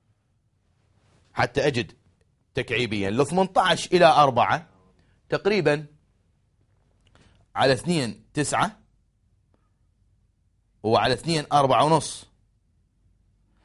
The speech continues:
راح يكون ويساوي أربعة ونص في عشرة أس سالب اثناعش.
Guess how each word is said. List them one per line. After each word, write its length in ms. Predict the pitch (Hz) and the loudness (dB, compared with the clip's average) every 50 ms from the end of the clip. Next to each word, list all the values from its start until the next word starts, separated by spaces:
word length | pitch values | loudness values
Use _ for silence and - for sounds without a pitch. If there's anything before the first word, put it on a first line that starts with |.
| _ _ _ - | _ _ _ -4
راح 160 | 123 139 131 | -4 -4 -2
يكون 600 | 139 147 - - _ - - 190 175 156 151 - - _ - | -2 -6 -6 -10 _ -2 2 2 2 2 2 -2 -12 _ -8
ويساوي 600 | 110 139 147 143 131 - - 175 165 147 135 131 - - | -4 -2 -2 -2 -2 0 4 4 6 6 4 2 2 2
أربعة 380 | 214 226 202 156 135 113 120 | 2 2 4 4 2 2 2
ونص 460 | 127 127 139 160 165 - - - - _ _ _ _ _ _ _ _ _ _ _ _ _ _ _ _ _ _ _ _ _ _ _ | 2 2 0 0 -2 -4 -12 -18 -20 _ _ _ _ _ _ _ _ _ _ _ _ _ _ _ _ _ _ _ _ _ _ _
في 240 | - - 143 156 139 | -4 0 0 2 2
عشرة 380 | 123 190 185 - 160 147 135 | 2 -2 -2 0 -2 0 0
أس 60 | 147 | -2
سالب 420 | - - - 190 190 170 139 120 120 | -4 -2 0 4 4 4 4 2 -2
اثناعش. 680 | 113 - 143 151 120 101 98 - - - - - | -2 -2 0 0 0 0 -2 -6 -8 -18 -18 -20